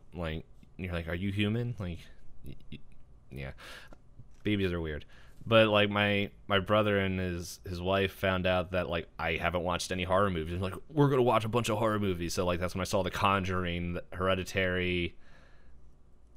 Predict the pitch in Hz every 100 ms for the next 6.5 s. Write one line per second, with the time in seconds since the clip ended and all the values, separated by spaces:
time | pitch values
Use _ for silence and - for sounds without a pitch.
0 | - - - - - 87 131 143 107 92
1 | 90 87 82 82 82 85 92 92 90 82
2 | 80 80 80 82 85 85 82 85 82 -
3 | 101 104 95 - 95 87 87 95 87 90
4 | 90 85 90 87 87 85 85 82 82 82
5 | - - 95 90 87 82 78 87 85 87
6 | 85 80 85 82 82